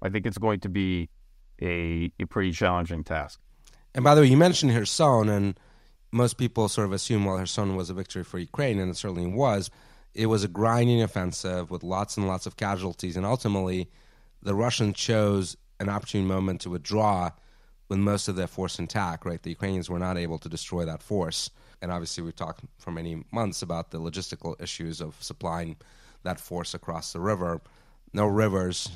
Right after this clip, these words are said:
Speaker 2: in Zaporizhia that you need to worry about, and open steppe, not, not unlike the terrain in Kherson, right? That makes this very, very difficult.
Speaker 1: Yeah, that's right. There's no, there's no deeper river this time around. Uh, blown up bridges and highly constrained logistics,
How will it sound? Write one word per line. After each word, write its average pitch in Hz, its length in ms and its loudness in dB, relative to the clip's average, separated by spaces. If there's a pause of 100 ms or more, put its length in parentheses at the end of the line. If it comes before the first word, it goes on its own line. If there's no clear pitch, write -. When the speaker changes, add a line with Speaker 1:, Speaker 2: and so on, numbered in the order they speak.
(160)
Speaker 2:
in 92 100 -2
Zaporizhia 90 760 -2 (220)
that 87 180 -8
you 90 100 -4
need 90 160 -2
to 90 100 -8
worry 95 220 2
about, 85 440 -2
and 82 240 -4 (120)
open 95 260 -2
steppe, - 400 -4 (540)
not, 120 200 -2
not 156 160 2
unlike 104 320 2
the 95 80 -6
terrain 90 340 -2
in 85 120 -2
Kherson, 87 480 -2
right? 85 200 -4
That 82 120 -8
makes 85 260 -6
this 85 180 -8
very, 82 200 -6
very 80 160 -8
difficult. - 500 -14 (840)
Speaker 1:
Yeah, 127 160 8
that's 104 160 2
right. 113 260 4
There's 110 240 -2
no, 113 520 2 (460)
there's 110 180 -2
no 110 180 4
deeper 98 380 -2
river 92 240 2
this 90 180 -2
time 92 240 -2
around. 110 560 4 (100)
Uh, 90 480 2 (400)
blown 104 340 0
up 87 160 0
bridges 104 640 2
and 92 100 0
highly 90 300 4
constrained 85 460 -4
logistics, 110 800 0